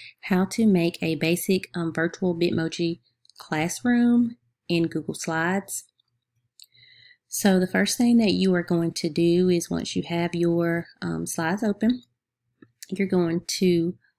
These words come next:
highlight these boxes and delete them. Then you're gonna go to Insert, Image, and search the web.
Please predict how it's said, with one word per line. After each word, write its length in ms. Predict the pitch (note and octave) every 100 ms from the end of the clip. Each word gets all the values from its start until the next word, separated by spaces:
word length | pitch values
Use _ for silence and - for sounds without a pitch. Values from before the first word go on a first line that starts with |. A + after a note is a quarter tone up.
| _ _ _ _ _ _ _ _ _ _ _ _ _ - _ _ _ _ _ _ _ - _ _ _ _ _ _ _ _ _ _ _ - _ _ _ _ _ _ -
highlight 400 | - F#3 F3 F3
these 180 | F3 G3+
boxes 800 | - G#3 - - A#3+ A#3+ A#3 - _ _ _ - - _ _
and 120 | F3+
delete 360 | F3 E3+ E3+ -
them. 300 | A3+ D#4+ D#4+ _ _ _ _ _ _ _ _ _ _ _ _ - -
Then 80 |
you're 80 | G3+
gonna 160 | G3 F#3
go 100 | E3+
to 180 | E3 -
Insert, 600 | G#3 A3 A#3+ A#3 - - _ _ _ _ _ _ _ _ -
Image, 640 | F#3 F#3+ A3 A3+ - - _ - _ _ _ _ _
and 100 | F#3+
search 380 | F#3 F3 E3+ -
the 80 | F3+
web. 280 | E3+ D2+